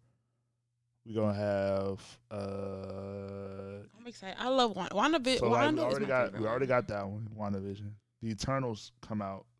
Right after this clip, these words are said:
Speaker 1: this
Speaker 2: Well, Lord, Eternals.
Speaker 1: It might be out already. It said twenty twenty. We might have to watch that.
Speaker 2: What is Eternals?
Speaker 1: Okay, I'm not gonna tell you 'cause I don't wanna be wrong, but I think it's, um, I think the Eternals.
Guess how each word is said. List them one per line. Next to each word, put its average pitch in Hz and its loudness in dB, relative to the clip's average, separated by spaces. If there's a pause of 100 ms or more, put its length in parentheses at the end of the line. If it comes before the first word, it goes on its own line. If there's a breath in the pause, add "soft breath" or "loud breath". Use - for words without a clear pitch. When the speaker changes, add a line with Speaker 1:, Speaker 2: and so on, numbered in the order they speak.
Speaker 1:
this - -8
Speaker 2:
Well, 208 -10
Lord, 226 -10
Eternals. 233 -6
Speaker 1:
It 190 2
might 196 4
be 135 -2
out 180 -2
already. 110 -2
It 131 -6
said 131 -4
twenty 113 -4
twenty. 117 -6 (180)
We 123 -14
might 147 -10
have 120 -4
to 110 -12
watch 113 -14
that. - -18
Speaker 2:
What 339 -14
is 208 -12
Eternals? 247 -12 (320)
Speaker 1:
Okay, 113 -10
I'm 110 -2
not 117 -2
gonna 101 -2
tell 107 -4
you 98 -8
'cause - -12
I 113 -2
don't 123 2
wanna 113 2
be 104 -2
wrong, 107 0
but 101 0
I 104 -2
think 127 -6
it's, - -4 (100)
um, 98 2 (1500)
I 110 -2 (280)
think 185 6
the 127 -6
Eternals. 110 -6